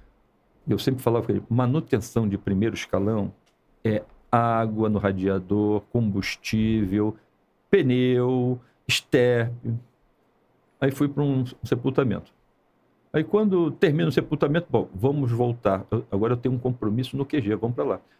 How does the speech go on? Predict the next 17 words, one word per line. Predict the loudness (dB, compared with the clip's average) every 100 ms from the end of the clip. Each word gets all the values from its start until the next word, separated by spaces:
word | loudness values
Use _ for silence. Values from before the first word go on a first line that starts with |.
| _ _ _
Aí, | 0 0 2
na, | 2 2 0
perto | 0 -2 0
da | 2 2 2 0 -4 _ _
rodoviária, | 0 2 2 2 2 2 0
o |
carro | 0 -2
furou | 0 -2
o | 0
pneu. | -2 -2 -6 _ _ _ _ _ _ _ _ _ _ _
Tranquilo. | -6 0 0 0 -6 -14 _ _ _ _ _ _
"Ô, | -2 -2
fulano, | 0 0 2 -2 -6 -18 -20 -20 -20 _ _ _ _ _ _
vai | 0 2
lá | 0
e |
troca." | 0 -4 -4